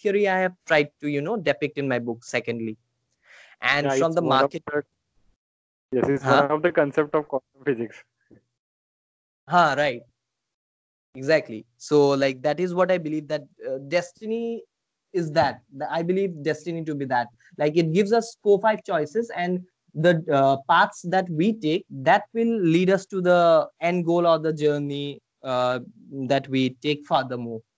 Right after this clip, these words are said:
Speaker 1: So that is what I believe. And, uh, if I talk about the U S P of my book, then I would say my book is a kind of a screenplay kind of a thing. And, uh, like, re-, not only readers, even, uh, newspapers like Deccan Chronicle have said that, that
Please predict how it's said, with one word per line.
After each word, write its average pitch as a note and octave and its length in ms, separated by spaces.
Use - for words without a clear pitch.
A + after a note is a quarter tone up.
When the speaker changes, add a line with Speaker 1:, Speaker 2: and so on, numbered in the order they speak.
Speaker 1:
So C3+ 140
that C#3 180
is D#3 100
what C3 160
I A#2+ 60
believe. A2+ 360
And, C#3+ 320
uh, C#3 240
if E3 140
I E3+ 80
talk E3+ 280
about G3 280
the G#3 80
U C#3+ 240
S D#3 180
P G#3+ 180
of G#3 160
my F3 140
book, C#3 280
then D3 180
I D3+ 80
would D#3+ 140
say F#3 280
my D#3+ 240
book D3+ 320
is D3+ 180
a C#3+ 400
kind C#3 180
of C#3 120
a - 20
screenplay D#3+ 800
kind D3 200
of C#3+ 120
a C#3+ 160
thing. E3 200
And, C3 300
uh, B2 180
like, C3+ 220
re-, C#3 260
not C3+ 260
only D#3+ 220
readers, C#3 400
even, C#3 400
uh, A#2+ 440
newspapers C#3+ 560
like C#3 200
Deccan C3 320
Chronicle C3+ 400
have C3 120
said C3+ 340
that, C#3 260
that B2 240